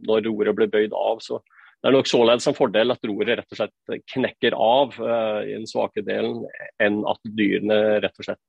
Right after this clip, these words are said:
eh, knekker av selve rorinnfestingen. Og det er nok nærliggende å tro at det er det som har skjedd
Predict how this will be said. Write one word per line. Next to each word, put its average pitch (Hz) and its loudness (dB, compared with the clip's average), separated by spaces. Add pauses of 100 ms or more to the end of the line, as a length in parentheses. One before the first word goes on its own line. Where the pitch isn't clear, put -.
(100)
eh, 101 -2 (140)
knekker 104 0
av 101 2
selve 101 0
rorinnfestingen. - -10 (540)
Og - 0
det 120 4
er 127 6
nok 139 4
nærliggende 120 2
å - -10
tro 123 -6
at 117 -4
det 120 -4
er 110 -6
det 104 -6
som 120 -14
har 110 -2
skjedd 160 -4